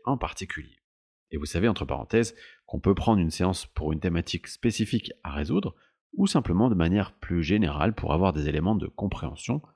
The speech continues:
de notre présence dans cette incarnation. Bref, elle vient donc me voir parce que, depuis de nombreuses années, elle est entourée, que ce soit dans sa sphère familiale, amicale,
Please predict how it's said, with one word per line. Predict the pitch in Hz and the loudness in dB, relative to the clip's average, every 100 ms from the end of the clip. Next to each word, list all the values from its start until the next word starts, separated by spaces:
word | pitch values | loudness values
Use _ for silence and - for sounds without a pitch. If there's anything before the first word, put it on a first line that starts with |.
| - | -12
de | 87 131 | 2 6
notre | 120 - 76 | 6 4 -2
présence | - 92 80 85 101 - _ | 0 0 2 0 -2 -8 _
dans | - 87 | -2 -2
cette | 80 | -2
incarnation. | 80 76 - - - _ _ _ _ _ _ - | -4 -4 -6 -8 -12 _ _ _ _ _ _ -2
Bref, | 80 76 - - _ | 0 0 -6 -20 _
elle | - 78 | -2 2
vient | 107 | 4
donc | 147 117 | 2 2
me | |
voir | 98 185 | 2 2
parce | - - | 0 -4
que, | - 147 - | 0 0 0
depuis | - 85 87 76 | -2 -2 0 2
de | 78 | 2
nombreuses | 85 143 120 85 | 2 2 2 2
années, | 73 82 156 - - _ _ _ | 2 0 -2 -6 -20 _ _ _
elle | 87 104 | 2 6
est | 143 127 - | 6 6 4
entourée, | 113 - 82 78 151 | -2 0 0 2 0
que | - | -2
ce | - 82 | -6 -4
soit | - 90 | 2 2
dans | 82 78 | 2 -2
sa | - | -6
sphère | 82 - 78 | -6 -6 -6
familiale, | - 101 110 107 139 165 170 - - | 0 2 4 2 2 2 2 -2 -6
amicale, | 165 80 85 165 170 78 | -2 0 0 2 2 0